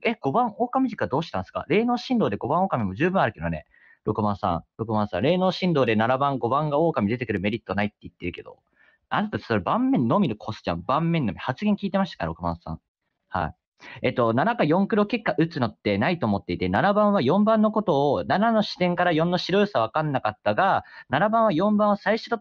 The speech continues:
言っていたのに、七番が四黒結果打つメリットがないから、ほぼ五で終わりだと思ってます。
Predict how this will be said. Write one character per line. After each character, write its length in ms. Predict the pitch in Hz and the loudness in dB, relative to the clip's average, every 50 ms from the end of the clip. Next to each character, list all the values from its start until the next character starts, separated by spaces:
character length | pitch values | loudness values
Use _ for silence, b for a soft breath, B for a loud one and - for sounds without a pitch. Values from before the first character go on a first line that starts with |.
| - _ _ | -8 _ _
言 120 | 214 214 | -6 -6
っ 20 | 214 | -4
て 180 | - 247 247 | -2 0 0
い 80 | 233 214 | 0 0
た 80 | 240 233 | 2 2
の 140 | 202 190 | 2 2
に、 120 | 202 208 156 | 2 2 2
七 220 | 131 151 180 196 | 2 2 2 2
番 140 | 190 208 202 | 2 2 2
が 80 | 202 185 | 2 2
四 220 | 160 170 190 190 | 2 2 0 0
黒 220 | - - 196 190 | -2 -2 -2 -2
結 220 | - - 214 202 - | 0 -2 -4 -4 -4
果 120 | - - - | -8 -4 -2
打 120 | 143 165 | -2 -2
つ 140 | - - 110 | 0 0 0
メ 120 | 120 160 | 2 2
リ 100 | 175 202 | 0 -2
ッ 40 | - | -4
ト 100 | _ - | _ -4
が 100 | - - | -2 -2
な 80 | 110 113 | 0 0
い 80 | 113 107 | -2 -4
か 80 | - | -6
ら、 60 | - | -8
ほ 160 | - - 190 190 | -6 -4 -4 -2
ぼ 100 | 202 - | -2 -2
五 160 | - 113 127 | -2 -2 -2
で 80 | 117 - | -2 -2
終 100 | - 101 | 0 0
わ 100 | 101 107 | 0 0
り 80 | 117 | 0
だ 100 | 110 - | -2 -4
と 80 | - 98 | -6 -8
思 120 | 82 95 | -10 -14
っ 40 | - | -16
て 140 | - _ 82 | -16 _ -20
ま 80 | - - | -20 -20
す。 180 | - _ _ | -20 _ _